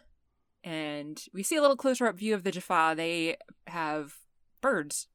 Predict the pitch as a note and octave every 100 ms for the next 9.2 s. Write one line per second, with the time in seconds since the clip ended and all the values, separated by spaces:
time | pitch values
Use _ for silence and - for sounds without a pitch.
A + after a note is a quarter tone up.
0 | - D#3+ D3+ D3+ D#3 C#3+ D3 D#3 D#3 D3+
1 | - D#3 D3 D3 C#3 C3+ - B2+ - _
2 | _ _ _ _ - F#3+ D#3+ D#3 D3 C3+
3 | D#3 D#3+ C#3+ C#3+ D3+ F#3 C#3+ B2+ - -
4 | - _ _ - D#3+ C#3+ - F3 G3 -
5 | _ _ _ _ _ _ _ _ - F3
6 | E3 D#3 D#3 E3+ D#3+ E3 E3 F3 D#3+ D#3
7 | D#3 - - - F3 F3+ F#3 F#3 _ _
8 | _ - F#3 G3 F#3 F#3 F3 E3+ E3+ E3+
9 | F3+ F#3